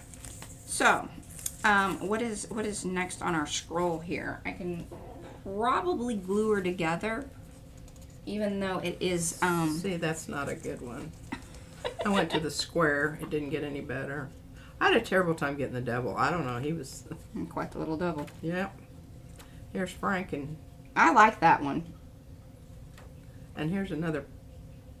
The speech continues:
Speaker 2: pink. Kitty. Here's kind of a
Speaker 1: Oh, she likes, uh, Anne liked the, the scientist on the multicolor print.
Speaker 2: Oh.
Speaker 1: <laughs> Leslie wants some.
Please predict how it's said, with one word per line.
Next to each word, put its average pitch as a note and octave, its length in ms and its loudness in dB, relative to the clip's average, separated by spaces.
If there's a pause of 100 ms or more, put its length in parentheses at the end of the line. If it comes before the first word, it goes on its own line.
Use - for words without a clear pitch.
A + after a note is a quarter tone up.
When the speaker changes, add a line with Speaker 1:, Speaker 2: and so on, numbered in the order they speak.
(760)
Speaker 2:
pink. D#4 400 0 (400)
Kitty. C4 420 -2 (1120)
Here's G3 200 -6 (100)
kind G3+ 140 -4
of E3 100 -4
a D3 160 -4 (580)
Speaker 1:
Oh, F#3 220 12
she G3+ 140 4
likes, G#3 260 6
uh, F#3 400 8
Anne G#3 220 4
liked G3 260 4
the, D#3+ 340 4 (760)
the E3+ 100 2
scientist G3 540 8
on D#3+ 120 6
the D3+ 60 4
multicolor E3 580 2
print. - 240 -4 (1040)
Speaker 2:
Oh. - 300 4
Speaker 1:
<laughs> - 80 0
Leslie F#3+ 320 10
wants D3+ 300 4
some. - 180 -2